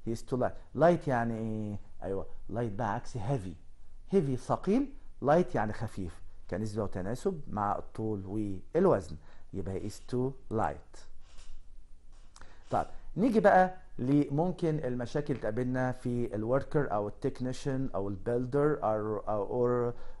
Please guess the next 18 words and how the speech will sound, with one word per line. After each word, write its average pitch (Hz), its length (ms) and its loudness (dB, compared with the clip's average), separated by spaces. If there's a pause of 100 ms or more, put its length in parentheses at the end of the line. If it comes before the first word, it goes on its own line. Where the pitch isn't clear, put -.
آه، 107 320 -2
whosoever، 123 400 2
يعني، 127 500 2 (320)
آه، 104 720 0
في 120 360 -2
ال-، 101 360 -2
شغله. 147 420 0 (320)
مثلًا 117 260 0
نلاقي 117 180 2
مثلًا 113 360 0
الواير، 113 500 0
الحبل، 101 520 -2 (340)
آه، 90 1300 -4
أقل 110 200 0
مثلًا 107 340 -2
من 98 220 -4
التوصيلة 104 440 -4
بتاعته، 104 580 -2